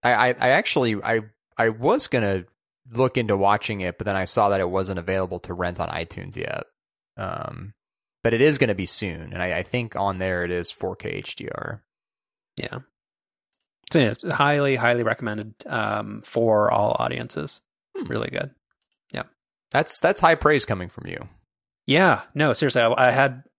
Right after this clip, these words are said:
Speaker 2: it's one of those things where, like, I'm, I,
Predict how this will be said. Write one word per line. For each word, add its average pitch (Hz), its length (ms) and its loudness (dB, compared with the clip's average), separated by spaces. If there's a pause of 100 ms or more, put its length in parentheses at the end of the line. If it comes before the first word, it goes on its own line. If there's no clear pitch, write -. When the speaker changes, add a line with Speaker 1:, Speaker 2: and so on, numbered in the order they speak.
(680)
Speaker 2:
it's - 100 -4
one 220 80 0
of 233 60 2
those 220 180 2
things 185 320 0
where, 160 320 4
like, 151 220 2
I'm, 151 360 2
I, 139 380 2